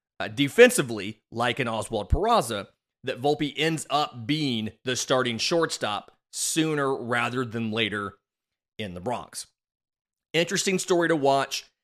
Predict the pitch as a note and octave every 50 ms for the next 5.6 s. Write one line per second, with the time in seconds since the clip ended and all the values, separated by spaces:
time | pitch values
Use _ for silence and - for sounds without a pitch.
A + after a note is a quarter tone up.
0 | _ - C3+ C3 - - - F#3+ F#3 F#3 F#3 F3 E3+ E3 D#3+ D3 A#2+ C#3 D3 D#3
1 | D#3 D3 - - C3+ C#3 C#3+ D#3 D3 B2+ A#2 C3+ C3+ B2 A#2 B2+ C3 C3 C3 -
2 | - - C3 B2 B2 B2 B2 A#2+ - - - _ _ _ _ _ _ _ _ -
3 | - - - - A#2+ B2 A2 - - - D#3+ E3+ E3 - - F3+ D3+ D#3 D#3+ E3
4 | E3+ E3+ E3+ - _ _ _ _ _ _ _ _ _ _ _ _ _ - C#3 C#3
5 | B2 A2 - - - - F3+ A3 A3+ A3 A3 A3